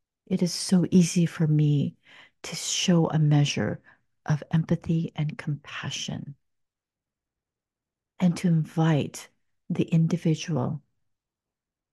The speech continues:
that I am coaching to also do the same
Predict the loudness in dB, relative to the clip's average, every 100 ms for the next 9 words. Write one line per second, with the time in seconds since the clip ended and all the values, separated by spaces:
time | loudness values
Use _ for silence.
0 | _ -4 0 0 0 -2 -2 -2 -2 -8
1 | _ -4 -4 -4 -6 -6 -8 -14 _ _
2 | _ _ _ _ _ _ -20 -18 -16 -4
3 | -2 -2 -2 -4 -2 -4 -4 -6 -6 -6
4 | -6 -8